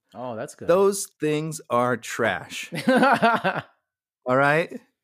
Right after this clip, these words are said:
Speaker 2: I'm just talking about on a quality level.
Speaker 1: True, but it tastes
Speaker 2: You know?
Speaker 1: delicious.
Speaker 2: Exactly. You know, so I, I, I, I, I just, you know, i-, if you were to ask me, uh, you know, are peanut butter M and M's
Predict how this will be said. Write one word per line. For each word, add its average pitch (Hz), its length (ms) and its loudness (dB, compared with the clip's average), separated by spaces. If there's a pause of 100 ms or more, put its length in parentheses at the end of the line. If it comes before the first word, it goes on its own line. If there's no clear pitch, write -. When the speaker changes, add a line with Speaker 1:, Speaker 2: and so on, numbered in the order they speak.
(240)
Speaker 2:
I'm 185 200 2
just 240 160 -2
talking 190 180 2
about 170 180 2
on 143 140 2
a 123 60 0
quality 143 840 0 (200)
level. 101 480 -2 (100)
Speaker 1:
True, 180 320 0
but 127 140 0
it 123 120 -2
tastes 135 260 0
Speaker 2:
You 110 60 -2
know? 107 60 0
Speaker 1:
delicious. 113 560 -4 (480)
Speaker 2:
Exactly. 147 720 -2 (100)
You 127 100 0
know, 139 280 2
so 160 680 2 (440)
I, 185 260 -8
I, 160 120 0
I, 156 320 -2 (220)
I, 156 80 -4 (140)
I 147 120 -2
just, 143 340 -4 (420)
you 147 100 0
know, 147 160 4
i-, - 40 -4 (240)
if - 20 -6
you 143 180 0
were 160 100 4
to 151 100 2
ask 165 340 0
me, 147 480 0 (760)
uh, 180 40 -10 (160)
you 143 120 -2
know, 131 160 4
are 131 220 0
peanut 151 300 0
butter 131 200 2
M 131 180 0
and 131 100 2
M's 120 440 0